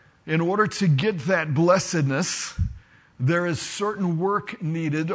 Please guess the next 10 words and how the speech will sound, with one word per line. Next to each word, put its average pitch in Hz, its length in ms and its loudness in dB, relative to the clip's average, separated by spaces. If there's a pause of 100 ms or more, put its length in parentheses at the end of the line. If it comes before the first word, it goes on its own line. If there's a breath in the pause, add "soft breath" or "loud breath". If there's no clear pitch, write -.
on 165 160 -2
the 151 60 0
Messiah's 175 760 -2
part, 202 600 -4 (100)
and 160 220 -4
he 226 600 -4
is 180 440 0
the 165 100 -8
godly 143 460 -4
man. 107 400 -4